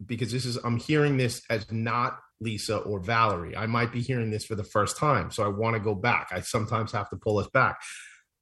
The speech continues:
What are we asking? The, the point here is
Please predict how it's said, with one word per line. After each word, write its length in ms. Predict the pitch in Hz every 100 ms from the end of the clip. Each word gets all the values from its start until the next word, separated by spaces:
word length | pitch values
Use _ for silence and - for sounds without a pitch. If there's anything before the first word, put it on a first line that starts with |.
| _ -
What 300 | 120 165 185
are 100 | 185
we 320 | 180 165 -
asking? 540 | 143 143 - 113 92
The, 180 | 107 98
the 80 | 113
point 400 | - - 175 165
here 240 | 147 131 120
is 260 | 110 104